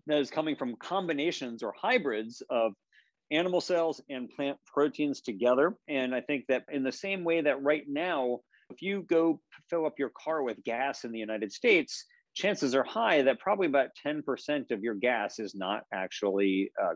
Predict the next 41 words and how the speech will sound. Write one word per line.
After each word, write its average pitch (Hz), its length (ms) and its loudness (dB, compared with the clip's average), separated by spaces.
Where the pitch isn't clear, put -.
coming 131 240 0
from 98 100 -10
fossil 98 320 0
fuels. - 400 2
It's - 160 -14
coming 104 400 -4
from 95 340 -2
ethanol. 92 400 0
And 127 260 4
we 208 80 2
don't 254 120 4
even 185 120 2
think 262 160 2
about 104 220 -2
it, - 80 -14
right? 175 300 0
You 151 100 -4
don't 180 100 -4
even 110 120 -8
contemplate 127 460 -2
the 107 80 -2
fact 110 200 0
that 117 80 -2
there's 104 120 0
ethanol 110 460 -2
in 95 60 -8
your 92 120 -10
gas. 147 220 2
And 131 120 0
I 120 80 4
think 139 220 0
that 123 120 2
meat 202 340 -2
may 127 140 0
become 123 560 -4
like 127 280 2
that, 85 200 -2
where 107 480 0
people 131 280 -2
will 110 320 0
obtain 107 520 -6